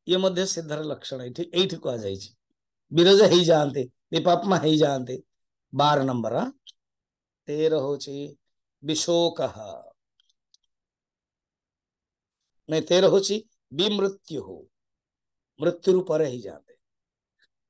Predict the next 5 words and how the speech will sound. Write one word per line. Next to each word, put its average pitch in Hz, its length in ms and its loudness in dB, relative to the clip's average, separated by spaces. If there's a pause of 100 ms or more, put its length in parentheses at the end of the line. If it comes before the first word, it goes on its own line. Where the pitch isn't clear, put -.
निजे 220 420 2 (540)
परमात्मा 202 460 -2
के 208 140 -6
लक्षण 196 360 -6
मध्य 196 360 -6